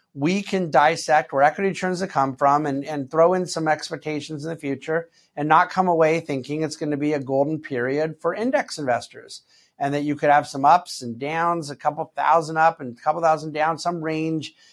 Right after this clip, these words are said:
Maybe that range is five thousand points up or down. That's not a significant return. And maybe the range ends up being a little bigger. I'd be fine with that too.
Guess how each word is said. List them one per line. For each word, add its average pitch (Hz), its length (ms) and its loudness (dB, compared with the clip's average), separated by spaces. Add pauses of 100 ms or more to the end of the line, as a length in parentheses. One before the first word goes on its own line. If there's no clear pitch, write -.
(160)
Maybe 196 180 2
that 202 160 4
range 190 300 -2
is 139 120 -8
five 165 380 2
thousand 143 400 2
points 127 400 -8
up 120 180 -6
or 117 60 -14
down. 110 400 -14 (320)
That's 180 320 2
not 185 360 4
a 165 60 -2
significant 131 920 -6
return. 127 580 -6
And 143 140 -6
maybe 233 180 0
the 220 80 2
range 208 180 0
ends 185 220 2
up 156 80 -4
being 156 140 -4
a - 20 -4
little 123 180 -2
bigger. 156 320 0
I'd 156 180 4
be 147 80 -4
fine 135 260 0
with 123 80 -4
that 113 200 -2
too. 143 320 -2